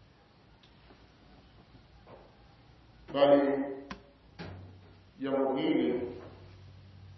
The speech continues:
halipo katika mila ya Kiislamu, na wala ni jambo ambalo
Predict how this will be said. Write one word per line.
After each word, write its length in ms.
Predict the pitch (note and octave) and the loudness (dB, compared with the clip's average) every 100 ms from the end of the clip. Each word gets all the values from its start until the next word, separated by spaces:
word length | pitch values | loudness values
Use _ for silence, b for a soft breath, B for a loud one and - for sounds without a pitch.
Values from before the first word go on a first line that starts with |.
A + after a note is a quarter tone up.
| - - - - - - - - - - - G#2 A2 | -20 -20 -20 -20 -20 -20 -20 -20 -20 -20 -20 -18 2
halipo 540 | B2+ B2 - C#3+ C3 | 8 8 8 2 0
katika 280 | - B2+ - - | 0 -2 0 0
mila 340 | B2+ B2 A#2 | 0 0 2
ya 60 | A2+ A2+ | 2 0
Kiislamu, 760 | A#2 - B2 B2+ B2+ B2+ B2+ - - - - - - - - - - - - - - - | -4 -8 0 4 6 6 4 -4 -10 -16 -20 -20 -20 -20 -20 -20 -20 -20 -20 -20 -20 -8
na 100 | B2+ | 2
wala 680 | B2+ C3+ B2+ B2 B2 A2+ - - - - - - - - - - _ - - - - | 6 8 10 10 8 6 2 -2 -8 -16 -20 -20 -20 -20 -20 -20 _ -20 -20 -20 -16
ni 80 | G2+ | -10
jambo 460 | A#2+ B2+ B2 B2 A#2 | 2 6 8 6 2
ambalo 800 | - C3 C3+ - - - - | 4 6 8 8 6 4 -6